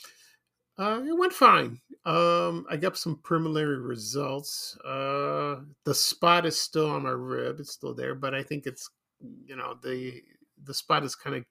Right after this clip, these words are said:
getting big a little bit, teeny tiny. So, um, hopefully the oncologist will call me soon. And then when I go see him, and we'll discuss what we have to do further.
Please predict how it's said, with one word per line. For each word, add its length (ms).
getting 220
big 340
a 20
little 240
bit, 200
teeny 320
tiny. 280
So, 800
um, 840
hopefully 640
the 140
oncologist 800
will 80
call 280
me 140
soon. 560
And 260
then 260
when 160
I 100
go 180
see 260
him, 300
and 320
we'll 140
discuss 520
what 160
we 260
have 180
to 100
do 160
further. 540